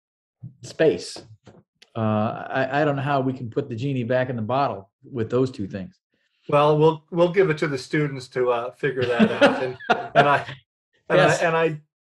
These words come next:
Speaker 2: and I do wanna, I do wanna, you know, n-,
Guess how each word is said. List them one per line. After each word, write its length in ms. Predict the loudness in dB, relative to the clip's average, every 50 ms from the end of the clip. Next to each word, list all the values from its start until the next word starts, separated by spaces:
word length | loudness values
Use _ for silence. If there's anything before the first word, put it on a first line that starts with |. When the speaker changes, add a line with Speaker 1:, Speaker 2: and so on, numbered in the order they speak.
| _ -4
Speaker 2:
and 140 | -2 0 0
I 100 | 0 0
do 260 | -2 -4 -6 -4 0
wanna, 360 | 0 0 0 0 -2 -4 -4
I 120 | -4 -4 -6
do 260 | -6 -8 -12 -8 -6
wanna, 400 | -4 -2 -2 -2 -2 -4 -4 -6
you 120 | -8 -8 -8
know, 160 | -8 -8 -10 _ _ _ _ _ _ _ _ _ _ _ _ _ _ _ _ -12
n-, 220 | -10 -10 -10 -10